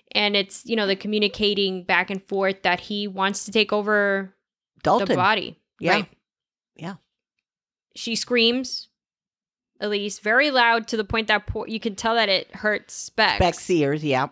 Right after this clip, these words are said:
Speaker 1: She passes out. And now the creature possesses Dalton's body and
Speaker 2: Mm-hmm.
Speaker 1: attacks the group. Like, that
Speaker 2: Yep.
Speaker 1: was a good scene where all of a sudden Dalton's there and, like, hits the table
Speaker 2: Yeah.
Speaker 1: and freaks everybody out.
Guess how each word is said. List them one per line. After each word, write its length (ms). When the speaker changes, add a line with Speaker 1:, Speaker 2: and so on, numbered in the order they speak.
Speaker 1:
She 280
passes 500
out. 260
And 100
now 160
the 120
creature 840
possesses 800
Dalton's 680
body 580
and 160
Speaker 2:
Mm-hmm. 140
Speaker 1:
attacks 340
the 140
group. 360
Like, 120
that 100
Speaker 2:
Yep. 80
Speaker 1:
was 100
a 60
good 220
scene 280
where 100
all 140
of 80
a 60
sudden 360
Dalton's 520
there 400
and, 180
like, 180
hits 320
the 100
table 680
Speaker 2:
Yeah. 400
Speaker 1:
and 140
freaks 340
everybody 600
out. 560